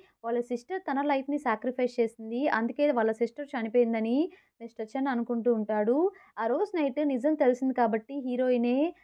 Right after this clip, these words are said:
అసలైన అమ్మాయి వాళ్ళ సిస్టర్ చనిపోవడానికని చాలా ఏడుస్తూ ఉంటాడు. ఇంకో పక్క మన హీరోయిన్ వా-, వాళ్ళ అబ్బాయి పడుకున్న తర్వాత బాగా డ్రింక్ చేస్తూ ఉంటుంది. అప్పుడే మన హీరో అక్కడికొచ్చి,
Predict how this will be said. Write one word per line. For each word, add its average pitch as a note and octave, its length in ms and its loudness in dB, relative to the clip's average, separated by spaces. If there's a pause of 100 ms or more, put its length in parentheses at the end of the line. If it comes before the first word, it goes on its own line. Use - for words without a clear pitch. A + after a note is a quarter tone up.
(180)
అసలైన C#4 460 2 (240)
అమ్మాయి A#3+ 520 4 (680)
వాళ్ళ A#3+ 200 8
సిస్టర్ B3+ 400 -4
చనిపోవడానికని B3 880 2 (420)
చాలా C#4+ 340 4
ఏడుస్తూ C4 440 0
ఉంటాడు. A3 460 2 (440)
ఇంకో G#4+ 340 0
పక్క - 280 2 (260)
మన C4+ 160 2
హీరోయిన్ C4 540 2 (300)
వా-, A#3 280 -2 (560)
వాళ్ళ A#3+ 160 -2
అబ్బాయి A#3+ 260 2
పడుకున్న D#4 380 2
తర్వాత C4 360 4 (100)
బాగా A#3+ 300 6
డ్రింక్ B3 300 2
చేస్తూ B3+ 360 0
ఉంటుంది. A3 500 0 (420)
అప్పుడే D#4+ 300 0
మన D#4 200 2
హీరో B3+ 220 4
అక్కడికొచ్చి, A#3+ 600 -2